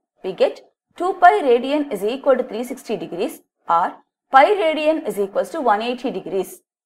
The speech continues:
Using approximate value of pi as twenty-two by seven, we get one radian is equals to one eighty degrees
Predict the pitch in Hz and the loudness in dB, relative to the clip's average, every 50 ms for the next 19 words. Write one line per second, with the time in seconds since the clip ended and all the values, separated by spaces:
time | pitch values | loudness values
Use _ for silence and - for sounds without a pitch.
0 | _ _ _ _ _ _ _ _ _ - 285 320 339 403 415 427 - - 233 233 | _ _ _ _ _ _ _ _ _ -6 -4 -4 -2 -2 -2 -2 0 0 0 2
1 | - 285 320 320 - - 427 427 440 - - 226 220 202 233 247 247 302 - - | 4 2 2 2 0 -6 -6 -6 -6 -4 2 4 6 6 6 4 0 -4 -4 0
2 | - 214 214 - - - 254 226 277 381 - - - 214 214 - 214 196 208 214 | 0 -2 -2 0 2 4 4 4 4 0 -4 -4 -4 -4 -4 -2 -6 -6 -6 -6
3 | - 311 320 247 226 185 190 - 180 170 165 185 269 - - - _ _ _ _ | -8 -6 -4 -2 -2 -2 -2 -4 -6 -4 -4 -4 -6 -6 -10 -18 _ _ _ _
4 | _ _ - 196 190 - 233 277 - - - _ _ _ _ _ _ - 220 269 | _ _ -8 -8 -6 -2 -2 -2 -2 -2 -18 _ _ _ _ _ _ 0 4 4
5 | 320 453 440 415 311 269 262 269 277 294 311 320 311 - 202 165 175 175 170 175 | 4 4 4 0 0 0 0 0 0 0 0 0 -2 -4 -10 -10 -10 -12 -12 -10
6 | - 165 160 160 - - 320 415 427 _ _ _ _ _ _ - - 240 285 311 | -8 -8 -8 -8 -8 -10 -10 -10 -10 _ _ _ _ _ _ 2 2 4 4 4
7 | 339 311 277 392 370 269 285 254 302 320 349 381 - - | 2 2 0 0 0 0 0 -2 -2 -4 -4 -6 -6 -8